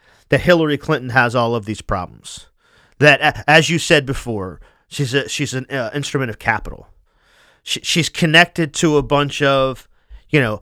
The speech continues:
are a lot of 'em, like, sort of made up, uh, or, like, Fox News driven? Yes. Are a lot of 'em not? Yes. Like,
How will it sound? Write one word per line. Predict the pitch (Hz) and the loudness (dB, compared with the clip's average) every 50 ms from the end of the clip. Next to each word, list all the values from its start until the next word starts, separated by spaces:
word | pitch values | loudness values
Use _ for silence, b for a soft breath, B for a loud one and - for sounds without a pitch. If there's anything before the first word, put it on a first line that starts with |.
| B B - | B B 4
are | 156 156 | 6 6
a | 151 156 | 6 6
lot | 165 175 180 185 | 6 6 6 6
of | 165 175 | 4 0
'em, | 170 170 165 - - _ | -4 -6 -8 -10 -2 _
like, | 147 147 139 - | 2 2 2 0
sort | - - 170 151 147 | -2 0 2 2 2
of | 139 123 | 0 0
made | 123 127 139 139 143 135 | 0 0 2 2 2 2
up, | 131 131 127 - - - - - - - - _ _ _ - | 2 2 0 -2 -4 -4 -6 -6 -6 -12 -20 _ _ _ -2
uh, | 120 123 120 117 117 113 | 0 0 0 0 -2 -4
or, | 110 120 120 117 113 | -4 -4 -4 -4 -4
like, | 123 120 110 | -6 -6 -6
Fox | - - 147 127 123 - - | 0 2 2 2 2 0 -6
News | 127 113 - | -10 -8 -6
driven? | - 123 104 107 98 | -6 -6 -6 -6 -8
Yes. | 87 82 80 92 - - - - - - _ _ _ | -8 -8 -8 -8 -10 -10 -14 -16 -18 -20 _ _ _
Are | 131 135 | 0 2
a | 143 | 4
lot | 147 165 170 190 220 | 6 6 6 6 6
of | 214 233 | 2 0
'em | 220 196 175 | -2 -2 0
not? | 160 165 175 208 233 240 - - _ _ _ _ _ _ _ _ _ _ _ _ 95 | 2 2 4 4 2 0 -4 -8 _ _ _ _ _ _ _ _ _ _ _ _ -10
Yes. | 98 104 87 82 123 - - - - - _ _ _ _ _ _ _ _ _ _ _ _ _ _ _ - | -8 -6 -6 -6 -8 -10 -12 -14 -16 -18 _ _ _ _ _ _ _ _ _ _ _ _ _ _ _ 2
Like, | 151 165 156 151 - - - | 4 4 4 4 0 -8 -18